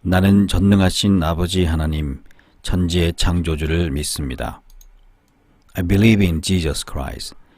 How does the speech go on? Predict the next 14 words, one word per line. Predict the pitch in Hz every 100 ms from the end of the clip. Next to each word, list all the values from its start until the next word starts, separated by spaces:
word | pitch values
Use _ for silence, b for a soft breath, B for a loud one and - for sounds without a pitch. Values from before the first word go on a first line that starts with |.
| b
his | - 90 82
only | 87 87 76
Son, | 69 78 71
our | 73 69 69
Lord. | 73 69 - - B B B B B B -
나는 | 95 101 104
그의 | - 110 107 98
유일하신 | 104 104 98 - 101 92
아들, | 76 73 67 55 - -
우리 | 87 87
주 | 82 90
예수 | 85 85 82 - 92
그리스도를 | 90 87 - - 90 95 92
믿습니다. | 80 - - 123 - -